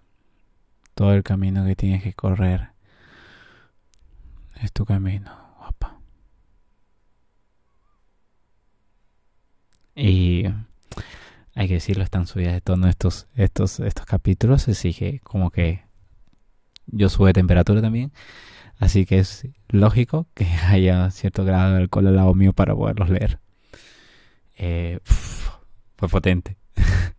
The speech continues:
No puedo decir muchas cosas acá que se va a quedar grabado, pero ya sabes lo que estoy pensando, en la pose que estoy pensando, la manera que estoy pensando y las muchas cosas que también estoy pensando. Bueno, no digo más, pero ya entiendes por qué me gusta el, la obra de eróticas.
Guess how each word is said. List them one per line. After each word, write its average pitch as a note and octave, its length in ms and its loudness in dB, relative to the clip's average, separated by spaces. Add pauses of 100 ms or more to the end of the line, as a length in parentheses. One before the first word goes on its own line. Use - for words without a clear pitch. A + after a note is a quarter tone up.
No G#2 180 6
puedo G2 140 10
decir G2 280 4
muchas G2+ 320 2
cosas G2 240 -2
acá G2+ 180 -2
que G2 160 0
se F#2 60 2
va F#2 80 2
a - 20 0
quedar F#2+ 260 -2
grabado, F#2+ 540 2
pero G2 400 0 (680)
ya G#2 120 -2
sabes F#2 280 2
lo F#2 80 2
que - 80 -6
estoy - 160 -6
pensando, B2 800 -4 (600)
en F#2 140 -6
la E2+ 100 -4
pose G#2 240 2
que G2 60 -6
estoy G2 160 -6
pensando, A2+ 640 -6
la F#2 300 -2
manera F#2+ 280 0
que G2+ 60 -4
estoy G2+ 180 -4
pensando A2 600 -4
y A2+ 100 -4
las G#2+ 120 -2
muchas C#3 240 -4
cosas A2+ 200 -2
que G#2 100 -4
también G2 260 0
estoy G2 160 -4
pensando. - 340 -4
Bueno, F#2 300 -6
no G#2+ 160 -6
digo G2 160 -2
más, F#2 240 -8 (1120)
pero F#2+ 220 4
ya F2+ 160 0
entiendes G#2 320 -4
por G#2+ 140 -12
qué G#2 100 -8
me G#2+ 80 -10
gusta - 500 -10
el, D3+ 420 -16 (280)
la A2 240 -6
obra A2 240 -4
de G#2+ 100 -4
eróticas. - 580 -6